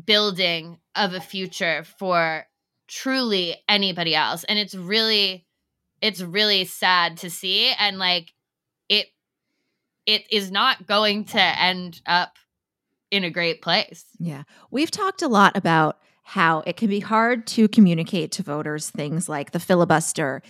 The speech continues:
Speaker 2: and Kyrsten Sinema and Joe Manchin getting in the way of things that Joe Biden promised to do and otherwise, like, would have done. We also talk a lot about how voters, re-,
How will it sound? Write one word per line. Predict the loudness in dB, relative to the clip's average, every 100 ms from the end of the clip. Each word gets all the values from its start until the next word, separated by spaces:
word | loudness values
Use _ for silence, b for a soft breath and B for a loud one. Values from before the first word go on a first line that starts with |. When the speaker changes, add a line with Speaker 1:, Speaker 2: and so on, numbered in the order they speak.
| b
Speaker 2:
and | -8 -6
Kyrsten | -6 -8 -8 -6
Sinema | -4 -4 -4 -4
and | -6 -4
Joe | -4
Manchin | -4 -6 -6 0
getting | 2 4 6
in | 4
the | 4
way | 2 2 0
of | -2
things | -4 -4 -2
that | -2 2
Joe | 2
Biden | 4 2 0
promised | 2 4 4 2 0
to | 4
do | 6 6
and | 6
otherwise, | 4 6 6 4 0 -4 b b b b _
like, | -6 -6 -4
would | 4 6
have | 6 2 0
done. | -2 -2 -6 -14 b b b b _ 0
We | 2 4
also | 4 4 2
talk | 2 2 2
a | 2
lot | 4 4
about | 2 2 0
how | 0 0 0 0
voters, | 0 2 2 2 -2 -10 _ _ _ _ _ -20 -20 -20 -4
re-, | 0